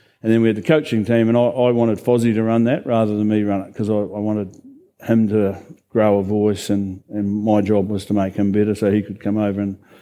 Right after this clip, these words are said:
at some stage maybe take over the team. So in that, uh, my responsibility was to make sure everyone was ticking along quite nicely and not interfere too much.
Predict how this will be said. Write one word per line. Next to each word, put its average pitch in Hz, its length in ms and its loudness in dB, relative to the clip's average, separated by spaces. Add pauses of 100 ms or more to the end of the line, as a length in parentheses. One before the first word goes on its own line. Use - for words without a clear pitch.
(200)
at - 120 -10
some 107 200 0
stage 104 280 0
maybe 104 260 0
take 107 220 -2
over 101 200 -2
the 101 80 -10
team. 104 300 -2
So 117 360 0 (1400)
in 175 320 6
that, 123 360 0 (540)
uh, 117 160 2
my 123 200 4
responsibility 113 840 0
was 107 280 0
to 117 100 -2
make 107 240 0
sure 110 240 0
everyone 104 320 0
was 101 420 -4 (420)
ticking 110 260 -2
along 101 240 -2
quite 101 260 -6
nicely 104 420 -6 (1120)
and 107 160 0
not 113 180 4
interfere 107 420 0
too 104 180 -4
much. - 400 -14